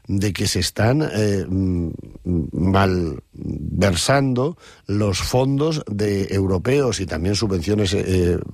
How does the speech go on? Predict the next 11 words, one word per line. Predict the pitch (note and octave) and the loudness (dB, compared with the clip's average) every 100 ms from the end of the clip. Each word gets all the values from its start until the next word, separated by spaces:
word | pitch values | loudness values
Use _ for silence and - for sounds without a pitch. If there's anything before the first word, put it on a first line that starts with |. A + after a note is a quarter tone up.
| D#2+ | -4
españolas | E2 D#2+ E2+ F#2 A2 | -2 -2 0 2 2
estatales | G2 F#2 F2+ A2+ C3 - - - - | 2 0 2 2 0 -4 -12 -18 -4
para | G2+ G2 | 0 2
la | F#2+ F2+ | 2 2
formación | F#2 F2 F2 A#2+ B2 B2 | 2 2 2 2 2 2
y | A#2 | 0
el, | A2 G#2+ | 0 -2
y | G#2 G#2 G#2 G2 | -2 0 2 0
los | F#2 F#2+ | 0 0
desempleados | F2+ - E2+ F2+ G#2 A#2 C3+ - - | 0 -2 -2 2 2 4 2 -2 -4
en | G#2 A#2 C#3 | -2 0 0